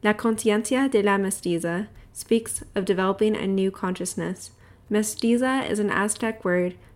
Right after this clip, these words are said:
meaning torn between ways. It can be used to describe someone of mixed indigenous and European heritage. Anzaldua's definition of mestiza is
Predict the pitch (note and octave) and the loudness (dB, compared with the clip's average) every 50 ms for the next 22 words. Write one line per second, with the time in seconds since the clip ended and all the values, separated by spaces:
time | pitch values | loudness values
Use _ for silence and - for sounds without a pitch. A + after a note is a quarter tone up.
0 | - - G3+ G3+ G#3 G#3+ G#3+ A3 A3 A3 A3 - - - - - - A3 G#3 G#3 | -6 -2 2 4 4 4 4 2 0 -2 -6 -10 -20 -20 -10 -4 0 2 2 4
1 | G#3 A3 G#3+ - A3+ G3+ G3 G3 F#3+ F3+ E3+ E3+ E3 D#3+ - - - - - G#3 | 2 2 0 0 0 0 0 0 0 -2 -2 -2 -4 -4 -6 -8 -10 -6 -4 0
2 | - A#3 A3 A3+ A3+ A3 A3 A3+ A3+ - - B3+ A#3 A#3+ A#3 A#3+ - G#3+ G3+ G3+ | 2 2 4 4 2 2 2 0 -2 -2 -2 0 2 2 2 0 0 0 0 0
3 | G#3 - - G3 G3 G3 G3+ G3 F#3 G3+ - F#3 G3 - - - - - - F#3 | 0 0 -2 -2 0 0 0 -2 -2 -2 -4 -4 -4 -4 -8 -14 -8 -4 -4 -2
4 | F3+ F#3 F3+ - F3+ F#3+ G3 G#3 G#3 - - - G#3 G3 F3+ E3+ F3+ F3+ - - | -2 -2 -2 -2 -4 -2 -2 -4 -4 -6 -8 -6 -4 -2 -2 -2 -4 -4 -6 -6
5 | F3 F3 E3+ D#3+ E3 - G#3 - G3 F#3 G3 - - - - - - - - - | -6 -4 -4 -6 -8 -8 -6 -4 -4 -4 -4 -4 -6 -6 -6 -8 -10 -12 -16 -18
6 | - - - - - - - - A3 G#3+ A#3+ A#3 A3 A3 G#3+ A3 A#3+ B3 A#3+ - | -20 -20 -20 -20 -14 -6 -2 -2 0 0 0 0 0 2 2 4 4 2 2 0
7 | G3+ F#3 - - F3 E3+ F3 F3+ - - F3 E3+ E3+ F3+ G3 - - - F#3+ G3 | -2 -4 -4 -4 -4 -4 -4 -4 -4 -6 -6 -4 -4 -6 -8 -8 -4 -4 -2 -2
8 | G3 G3+ F#3+ - - - G#3 G#3 G3 F3+ E3 E3 F3 - - - - - - - | -2 -2 -4 -6 -4 0 2 2 2 2 0 -2 -4 -6 -12 -20 -20 -12 -6 -4
9 | F3 E3+ E3+ F3 G#3 - - | -2 -2 -2 -4 -6 -8 -12